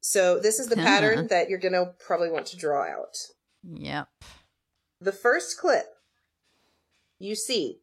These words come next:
Speaker 1: two white marks on both ends of the screen. Then two white marks on both ends, a horizontal white line,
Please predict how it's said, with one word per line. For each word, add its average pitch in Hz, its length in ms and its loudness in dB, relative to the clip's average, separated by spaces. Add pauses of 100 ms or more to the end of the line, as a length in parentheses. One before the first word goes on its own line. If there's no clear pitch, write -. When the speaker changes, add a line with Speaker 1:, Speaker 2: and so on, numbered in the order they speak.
(140)
Speaker 1:
two 302 260 -2
white 240 360 2
marks 165 600 -2
on 180 200 2
both 190 300 2
ends 165 380 0
of 160 240 -6
the 160 80 -10
screen. 98 540 -10 (1120)
Then 180 480 2 (120)
two 269 240 -2
white 220 320 2
marks 180 500 0
on 175 180 -2
both 160 260 0
ends, 143 580 -4 (920)
a 180 60 -4
horizontal 220 720 2
white 185 280 2
line, 160 500 0